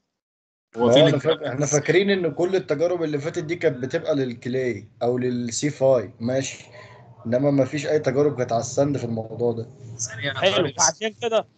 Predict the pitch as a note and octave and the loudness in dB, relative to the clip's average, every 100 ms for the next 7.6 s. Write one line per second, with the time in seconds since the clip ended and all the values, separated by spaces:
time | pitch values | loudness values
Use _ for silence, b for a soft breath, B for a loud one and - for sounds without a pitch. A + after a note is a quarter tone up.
0 | b b - C3+ G#3 G#3+ A3+ G3+ F#3 B3 | b b -6 -4 -2 2 4 4 2 2
1 | A#3 B3+ - D#3 G#3 G#3+ G3 E3 D#3+ A3 | 2 0 -2 -2 0 0 0 -4 -6 -8
2 | G#3 F#3+ A3+ G#3+ - D#3+ G#3+ A3 F#3+ F3 | -10 -8 -6 -8 -10 -4 -2 0 0 0
3 | E3 D#3 F#3+ G#3+ G3 E3 G#3 B3 G#3+ G3+ | -4 -10 -8 -6 -6 -4 -4 -4 0 2
4 | A#3+ G#3+ G3+ A#3+ F3 E3+ F3+ F3 E3+ G3 | 2 0 -4 -8 -10 -6 -4 -2 0 0
5 | C4 - G3 F3 F3+ G#3 D#4+ - D#3+ D3 | 0 -2 -10 -8 -6 -6 -6 -8 -16 -14
6 | D#3 - - F#3+ C4 G#3+ A#3 - _ - | -12 -14 -6 -2 -2 0 -4 -4 _ -14
7 | D#3+ C#4 D4 D#3 - - | -4 0 0 -2 -12 -20